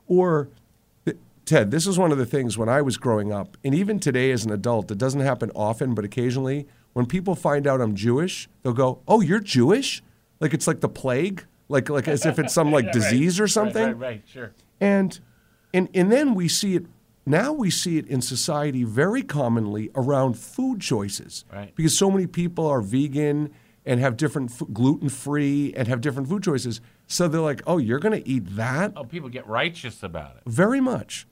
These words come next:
Speaker 1: And so I chose to, as we head into the new year, I thought to myself, "Okay, so I wanna do this show today." And originally I was gonna do it around goals,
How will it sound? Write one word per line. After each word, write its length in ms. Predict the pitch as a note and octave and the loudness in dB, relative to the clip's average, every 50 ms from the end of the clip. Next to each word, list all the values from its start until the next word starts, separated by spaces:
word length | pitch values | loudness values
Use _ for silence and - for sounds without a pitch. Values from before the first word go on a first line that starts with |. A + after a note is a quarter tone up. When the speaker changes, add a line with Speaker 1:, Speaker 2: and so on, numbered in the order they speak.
| _ - | _ 0
Speaker 1:
And 140 | D#3 E3 | 0 2
so 420 | E3 - G#3 F#3+ F#3 F3+ E3+ F3 - - _ _ _ _ _ _ _ _ _ _ _ _ _ _ _ _ _ _ _ _ _ _ _ _ _ - | 2 2 2 2 2 2 0 -2 -6 -14 _ _ _ _ _ _ _ _ _ _ _ _ _ _ _ _ _ _ _ _ _ _ _ _ _ 0
I 60 | F3 | 0
chose 500 | E3+ - - B3 D#4 F4 F4+ F4 - - | 0 0 0 0 0 0 0 0 -2 -2
to, 460 | - - F3 E3+ D3 C#3 C3 B2+ B2 - | 0 2 4 4 4 4 4 2 0 -2
as 140 | D3+ C#3 D3+ | -2 -2 0
we 140 | E3 F3 | 0 0
head 220 | D#3+ E3+ B3+ F#4+ - | 0 0 -2 -6 -4
into 240 | F#4 D#4+ - - F3+ | -4 -4 -2 -2 0
the 120 | D3 C#3+ | 0 2
new 200 | C3 C3 C3+ C3 | 2 2 2 2
year, 320 | A#2+ G#2 G#2+ G#2 F#2+ F#2+ | 2 0 -2 -4 -6 -6
I 80 | G2+ A2+ | -6 -6
thought 300 | A2+ - C#3 B2+ C#3 C3+ | -6 -6 -4 -6 -6 -4
to 80 | - C#3+ | -4 -4
myself, 720 | B2 A#2+ A2+ A#2 A2+ - B2 A#2 A2+ G#2+ G#2 G2+ - - _ _ _ _ _ _ _ _ _ _ - | -2 -2 -2 -4 -4 -4 -2 -2 0 -2 -2 -4 -10 -20 _ _ _ _ _ _ _ _ _ _ -2
"Okay, 320 | E3 D#3 D3+ - G2+ - - - _ _ _ _ _ _ _ _ _ _ | -2 -2 0 -2 -6 -8 -10 -20 _ _ _ _ _ _ _ _ _ _
so 240 | - - - A3 - | -4 -4 -2 -2 0
I 100 | - E3 | 0 0
wanna 260 | F3 G#3+ D#4 F#4 E4+ | 0 2 0 0 0
do 140 | B3 G#3 F3+ | 0 0 0
this 160 | D#3 D#3 D3 | 0 0 -2
show 300 | - - D#3 C3+ A#2+ A#2+ | -2 -2 0 0 0 0
today." 400 | A2+ G#2 G#2+ G#2+ G#2 G#2 G#2+ D#2+ | 0 -2 -2 -2 -4 -4 -6 -4
And 80 | G2+ C3 C3 C#3+ | -2 -2 -2 -2
originally 380 | F#3 C4+ D4 D#4 C#4 A#3 G3 D3+ | -2 -4 -2 -2 -2 -2 0 -2
I 40 | C#3 | -2
was 140 | C3+ C3+ | -4 -4
gonna 200 | A#2+ D#3 C#3 B2+ | -2 -2 -2 -2
do 240 | A#2+ A2+ C#3+ C#3+ C#3 C3 | 0 0 2 2 2 2
it 60 | A#2+ | 0
around 540 | A2+ A#2 B2+ B2 A#2 A2 A2 G2+ G2 F#2+ F#2 | 0 0 0 0 0 0 -2 -4 -6 -6 -2
goals, 680 | C3 C#3+ C3+ A2 F2+ C2 A#1+ C2 - - - - - | 0 2 2 2 0 -2 -6 -12 -16 -20 -20 -20 -20